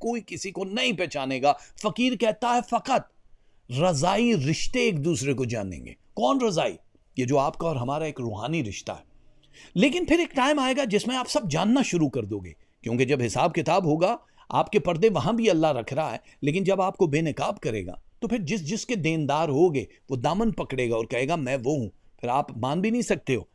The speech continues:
तो फिर आपके जिस्म का हर हिस्सा गवाही देगा, आंखें कहेगी, "हाँ, यही है, यही है, यही है।"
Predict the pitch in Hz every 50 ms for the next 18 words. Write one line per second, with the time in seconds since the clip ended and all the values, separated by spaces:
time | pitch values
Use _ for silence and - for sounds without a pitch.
0 | _ _ - - 156 170 175 170 170 - - 165 120 151 143 - 170 175 180 139
1 | 135 160 160 123 - - 233 208 180 156 143 127 123 110 107 107 113 123 120 120
2 | - - 156 135 139 135 139 156 175 160 131 139 165 175 160 110 101 104 113 117
3 | 135 151 151 139 123 107 107 123 147 151 123 98 90 98 127 190 196